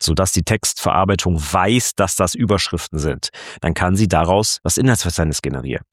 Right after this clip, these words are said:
Wenn du das aber nicht tust, sondern Überschriften zum Beispiel einfach nur manuell als fett markierst und den Text größer machst, dann kannst du gar nichts automatisieren,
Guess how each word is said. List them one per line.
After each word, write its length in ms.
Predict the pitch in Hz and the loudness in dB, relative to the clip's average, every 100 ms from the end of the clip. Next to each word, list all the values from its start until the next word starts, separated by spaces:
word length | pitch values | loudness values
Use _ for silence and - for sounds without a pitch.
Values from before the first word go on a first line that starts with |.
| - - | -20 -4
Wenn 100 | - | 2
du 80 | 104 | 4
das 220 | 107 - | 2 2
aber 160 | - 95 | 2 2
nicht 280 | 110 - - | 2 2 0
tust, 380 | 160 113 - | 4 4 2
sondern 240 | - 92 92 | 2 4 4
Überschriften 580 | 127 117 - 90 - 82 | 4 2 2 -2 -2 -2
zum 160 | 82 | 2
Beispiel 240 | 85 - - | 2 0 0
einfach 300 | 90 90 95 | 0 0 2
nur 180 | 95 | 2
manuell 540 | 87 90 90 76 113 131 | 4 4 4 4 4 4
als 200 | - - | 0 -2
fett 420 | - 143 - - _ - | -2 -2 -2 -8 _ -4
markierst 560 | 80 - 92 71 - | -4 -2 0 0 0
und 180 | 87 87 | 0 2
den 160 | 82 - | 2 2
Text 320 | 139 - - | 0 -2 -2
größer 320 | 87 78 73 | 0 2 0
machst, 280 | 65 - - - - - | -2 -6 -10 -12 -14 -6
dann 100 | 95 | -2
kannst 240 | 104 101 131 | 0 0 2
du 80 | |
gar 240 | 120 131 113 | 2 2 2
nichts 340 | 90 - - - | 0 -2 -6 -2
automatisieren, 840 | 95 87 80 80 82 76 82 123 | -2 0 0 0 0 0 2 2